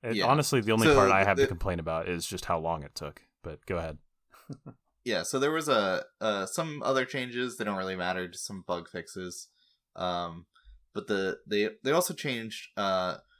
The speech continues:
Speaker 2: so that if you are attacking things that have really high hit points, it doesn't scale as high in how much X P you get. Um, so,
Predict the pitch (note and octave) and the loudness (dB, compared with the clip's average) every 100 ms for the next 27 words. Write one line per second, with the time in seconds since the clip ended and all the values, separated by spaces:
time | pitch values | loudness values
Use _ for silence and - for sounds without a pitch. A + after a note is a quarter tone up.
0 | _ _ - A#2 G#2+ G2+ - A2 G#2+ B2+ | _ _ -12 -4 -2 -2 -4 -6 -6 -4
1 | D3 D3 - B2 B2 B2 A#2+ B2+ A2 C3+ | -4 -2 0 2 2 0 -2 -4 -4 0
2 | B2 C#3+ B2 A2 A#2 A#2 A#2 G#2+ G2 G2+ | 0 0 -10 -6 -6 -6 -6 -4 0 -2
3 | F#2 F#2 G#2+ C#3+ C3+ B2+ B2 B2 A#2+ - | -2 -4 -2 -2 0 2 0 -2 -6 -4
4 | F3+ F#3+ - - - _ _ _ _ _ | -4 -4 -8 -10 -10 _ _ _ _ _
5 | G#2+ G#2+ G#2+ - A2 G#2+ G#2+ - C#3 C3 | 0 2 0 0 -2 -2 -4 -6 -2 -2
6 | F2+ - F#2 F2 G2 G#2 G2+ G2+ G#2+ - | -2 -2 -2 -2 -6 -10 -10 -8 -8 -10
7 | A#2+ - F3+ G2+ A#1+ A1 - _ _ _ | -10 -10 -8 -6 -6 -10 -14 _ _ _
8 | _ _ _ - F#2 F2+ F2 F2 F2+ _ | _ _ _ -6 -4 -2 -4 -8 -14 _
9 | _ _ _ _ _ - - _ - - | _ _ _ _ _ -20 -20 _ -8 0
10 | G#2+ G2 | 0 0